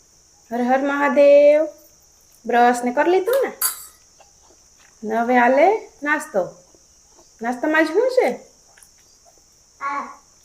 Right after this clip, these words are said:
Speaker 1: ગોળ ઘીવાળી રોટલી. મજા આવી જાય ને?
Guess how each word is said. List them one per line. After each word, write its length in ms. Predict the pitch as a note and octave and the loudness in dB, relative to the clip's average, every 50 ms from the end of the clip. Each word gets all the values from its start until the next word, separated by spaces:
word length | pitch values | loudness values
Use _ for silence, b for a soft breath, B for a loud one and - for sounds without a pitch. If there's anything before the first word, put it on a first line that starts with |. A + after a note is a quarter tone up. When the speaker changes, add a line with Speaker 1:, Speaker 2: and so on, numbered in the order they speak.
| _ _ _ _ _ _ - | _ _ _ _ _ _ -6
Speaker 1:
ગોળ 220 | G#3+ C4+ C4 C4+ C#4 | 0 2 4 4 4
ઘીવાળી 380 | C4 C4+ C4+ C4+ C4+ C4 C#4 | 2 2 2 4 4 4 4
રોટલી. 420 | D4 E4 E4+ E4+ C4+ G3+ - - - _ _ _ _ _ _ _ _ _ _ _ _ _ _ _ _ _ _ _ _ A#3 | 4 4 2 2 0 -4 -4 -6 -14 _ _ _ _ _ _ _ _ _ _ _ _ _ _ _ _ _ _ _ _ -6
મજા 180 | C4 B3+ E4 | 0 4 6
આવી 140 | E4 F4 F4+ | 6 6 6
જાય 180 | F4 A4 A4+ F#4 | 6 4 2 2
ને? 100 | G#3+ | 0